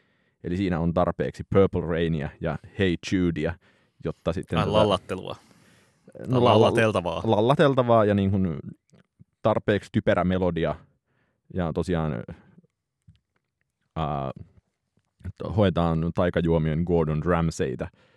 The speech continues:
Speaker 1: Ja sitten tätä vaan toistetaan ja toistetaan. Ja sitten ikään kuin ensin korva sanoo, että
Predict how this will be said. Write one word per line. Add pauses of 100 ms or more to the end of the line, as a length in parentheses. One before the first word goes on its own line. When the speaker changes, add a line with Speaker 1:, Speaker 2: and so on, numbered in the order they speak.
(180)
Speaker 1:
Ja
sitten
tätä
vaan (140)
toistetaan
ja
toistetaan.
Ja
sitten (680)
ikään
kuin
ensin
korva
sanoo,
että